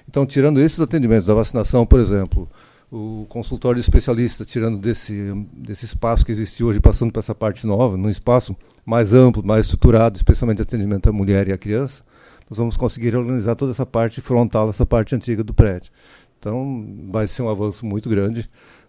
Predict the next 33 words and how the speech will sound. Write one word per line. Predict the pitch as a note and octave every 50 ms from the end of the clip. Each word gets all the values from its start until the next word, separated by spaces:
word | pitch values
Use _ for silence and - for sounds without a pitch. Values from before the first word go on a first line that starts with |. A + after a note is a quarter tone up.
| _ _
vai | - G#2+ G#2+ G2+ G2+ G#2
melhorar | G2 G2 G#2 G2+ G#2 G2 G#2 G#2+
bastante | G#2 A2 A2+ G#2+ - - A2+ G#2 -
as | G#2+ -
condições | - - A2+ A2 A2 G#2+ - - B2 A#2+ B2+ B2
de | G2+ G#2
trabalho | - G#2+ G2+ F2+ F#2+ G2+ G#2 G2
também | - G2+ F#2 F2+ G#2
dos | G#2 -
profissionais, | - - G2 - - F#2 E2+ E2+ F2 G2 A2+ B2+ - - - - - - _ _ _
as | - -
condições | - A#2 G#2+ E2+ - - B2 A#2+
de | A2+ B2
atendimento | - - A2+ G#2 G2+ G2+ G#2+ G#2+ - -
dos | - - -
pacientes | - F#2+ F#2 - - G2+ G#2+ G#2+ - - B2+ G#2 G#2
em, | G#2 A2+ A#2 A#2 A#2+ - - - - - - - _ - -
em | B2+ C3+ D3
todas | C#3 - D#3+ D#3 E3 D3+
as | E3+ E3 A#2+
áreas | B2+ B2 B2+ C3 B2 -
que | - -
o | C3
município | C3 C3+ C3 A#2 - - B2+ - C3
tem | - - A#2+ A#2 A#2+ A#2+ A#2
essa, | G#2+ - - A#2 A2 G#2+ G2+ F#2 F2 - _ _ _ _ _ - - - - - - _ _ _ -
é, | G#2 G2+ G2 F#2 F#2 F2+ F2+ F2+ F2 F2 E2+ E2 - - - _ -
no-, | G#2+ G#2 G2+ G2+ G2+ G#2 A2+
hoje, | G#2+ G2+ F#2+
por | - -
exemplo, | G#2+ F#2 G#2+ G#2+ - G#2 G2 F#2+
a | G2+
nossa, | G2+ G#2+ G#2+ - - A#2+ G2+ F#2+ E2+ F2 -